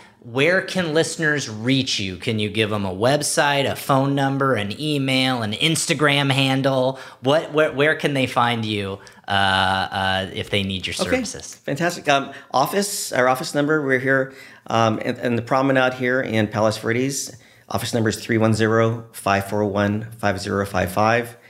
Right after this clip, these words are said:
Speaker 2: Uh, you're welcome to send me an email at rick at P V E C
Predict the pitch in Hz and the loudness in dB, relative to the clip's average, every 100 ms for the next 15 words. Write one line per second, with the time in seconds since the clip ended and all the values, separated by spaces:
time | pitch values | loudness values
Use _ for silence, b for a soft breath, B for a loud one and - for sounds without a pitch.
0 | B B B 98 98 127 147 - - 135 | B B B -4 0 0 -2 -6 -2 0
1 | 120 113 131 127 127 131 131 B B B | 2 2 2 4 2 0 -6 B B B
2 | - 110 - - 107 120 131 - - - | -2 -2 -2 -6 -2 -2 -2 -10 -14 -20
3 | _ _ _ - 107 - - - 156 151 | _ _ _ 0 0 -2 -14 -4 -2 0
4 | 127 135 135 135 - - 113 110 - 160 | 0 0 -2 -6 -14 -8 -6 -6 -6 -6
5 | 180 196 - | -6 -10 -14